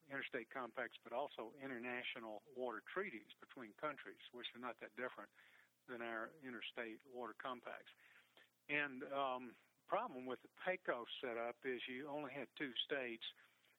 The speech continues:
and then you, um, involved in the compact, and you have the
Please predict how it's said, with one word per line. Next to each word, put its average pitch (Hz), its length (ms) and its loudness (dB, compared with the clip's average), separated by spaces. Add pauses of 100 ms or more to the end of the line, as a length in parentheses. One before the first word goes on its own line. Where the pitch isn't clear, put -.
and 123 160 -2
then 127 80 0
you, 120 160 0 (320)
um, 110 400 -2 (240)
involved 127 560 2
in 110 80 -2
the 104 80 -8
compact, 131 640 0
and 120 80 -8
you 123 160 -6
have 135 160 2
the 101 80 -12